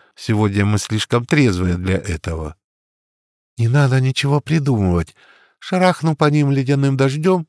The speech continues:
и все. Все разом кони двинут. Ну, покажу все на месте", влезла в разговор Изольда. "Ты мне лучше вот что объясни, Андрей. Ты же вроде чародей.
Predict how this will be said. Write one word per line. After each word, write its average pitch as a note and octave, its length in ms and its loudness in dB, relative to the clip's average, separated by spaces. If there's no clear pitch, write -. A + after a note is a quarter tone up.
и F#3+ 100 -4
все. C3+ 420 0
Все G3+ 240 0
разом C#3+ 400 4
кони C3+ 360 2
двинут. A#2 480 -2
Ну, E3+ 180 -4
покажу E3+ 460 2
все F3 200 0
на F#3+ 140 2
месте", B2+ 500 0
влезла G2+ 420 0
в F#2 80 -2
разговор G#2 500 0
Изольда. E2+ 540 -2
"Ты E3+ 80 -2
мне E3+ 160 2
лучше F#3 340 0
вот F3+ 180 0
что - 220 -2
объясни, A2 560 -2
Андрей. G#2+ 540 -2
Ты F#3+ 80 -2
же F#3 160 0
вроде F3 300 2
чародей. E3 640 0